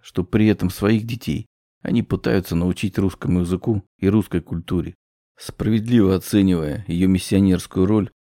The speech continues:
на бывшем советском пространстве. Конечно, есть и такие,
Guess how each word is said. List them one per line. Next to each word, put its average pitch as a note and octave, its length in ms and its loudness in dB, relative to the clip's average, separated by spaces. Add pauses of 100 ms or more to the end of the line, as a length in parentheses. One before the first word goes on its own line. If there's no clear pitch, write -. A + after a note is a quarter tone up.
на F2+ 140 -2
бывшем F#2+ 360 -2
советском F#2 480 0
пространстве. F2 680 -4 (500)
Конечно, A#2+ 640 -2
есть - 240 -2
и - 20 -4
такие, G#2 560 -2